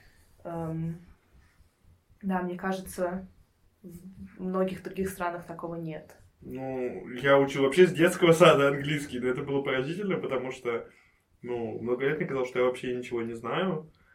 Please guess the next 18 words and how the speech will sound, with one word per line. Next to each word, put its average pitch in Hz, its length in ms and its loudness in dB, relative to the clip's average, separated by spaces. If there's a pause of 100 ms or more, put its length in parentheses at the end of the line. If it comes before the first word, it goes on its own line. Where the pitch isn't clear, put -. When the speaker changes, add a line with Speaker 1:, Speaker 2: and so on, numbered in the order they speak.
(240)
Speaker 2:
Вот, 117 200 -2
потом 127 380 0
я 120 120 4
помню, 120 240 -6
что - 140 -16
в - 60 -18
пятом-шестом 123 460 -4
классе, 117 280 -4
да, 117 100 -2
мы 117 120 -6
зу-, 120 340 -4
зубрили 120 500 -2
неправильные 117 520 -4
глаголы, 139 720 2 (520)
но 110 240 -8
вот, 117 260 -4
э, 110 380 -4
как-то, 123 440 0